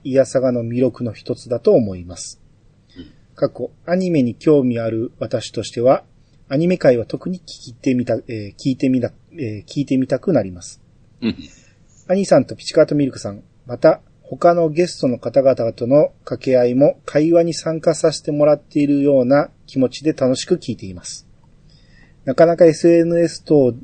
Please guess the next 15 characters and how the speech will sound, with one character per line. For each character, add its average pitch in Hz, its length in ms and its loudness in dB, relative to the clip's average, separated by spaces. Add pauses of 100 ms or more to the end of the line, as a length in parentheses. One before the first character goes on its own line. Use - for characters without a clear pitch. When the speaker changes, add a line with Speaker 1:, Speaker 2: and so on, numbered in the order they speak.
(160)
Speaker 1:
含 - 260 -2
め 143 260 4
感 151 260 0
想 151 200 2
を 147 40 4
言 147 180 2
え 147 40 2
な 143 120 4
く - 80 -20
て 160 100 0
す 147 160 -2
み 110 80 -4
ま 95 120 -6
せ 95 160 -8
ん。 87 100 -18